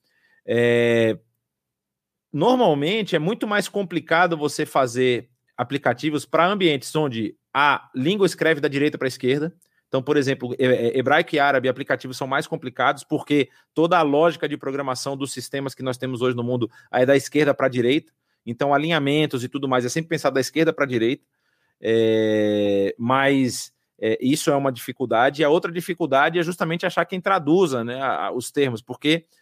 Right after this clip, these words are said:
você tem uma programação toda que normalmente a linguagem ela é baseada no inglês, e aí depois você tem que traduzir os termos que vão aparecer, que é a chamada de a user interface e a user experience, né, que é U I, U I and U X, que o pessoal fala.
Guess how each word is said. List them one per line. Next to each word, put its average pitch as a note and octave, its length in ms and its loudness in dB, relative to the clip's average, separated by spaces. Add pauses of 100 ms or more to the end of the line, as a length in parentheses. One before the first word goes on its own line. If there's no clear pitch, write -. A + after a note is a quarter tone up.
(240)
você - 120 -8
tem E3 100 0
uma F3 80 2
programação E3 480 2
toda F#3 280 0
que F#3 100 -8
normalmente E3+ 400 -2
a D3 40 0
linguagem C#3 440 0
ela C#3 80 0
é C#3+ 60 -4
baseada D3 340 0
no D3+ 100 -4
inglês, D#3 520 -2 (420)
e C3+ 180 0
aí D#3 540 2
depois D#3 540 0
você E3+ 240 -4
tem E3 180 -2
que - 80 -16
traduzir F3+ 500 0
os F#3 160 -6
termos F#3 440 0
que F3 100 -8
vão D3+ 140 -2
aparecer, F3+ 580 0
que - 100 -8
é D3+ 40 -2
a - 20 -2
chamada D3 360 -2
de C#3+ 300 -2 (280)
a A2+ 100 0
user D3 340 2
interface E3 680 -2
e - 20 -2
a D3 160 0
user D3+ 180 0
experience, B2+ 600 -4
né, A2 100 -6
que A#2+ 100 -4
é A2 40 0 (160)
U B2 100 2
I, B2 260 0
U B2 160 4
I C#3+ 140 4
and C#3 180 -2
U C3+ 80 2
X, G#2 240 0
que - 120 -16
o - 20 -20
pessoal A2 320 -4
fala. F#2+ 340 -2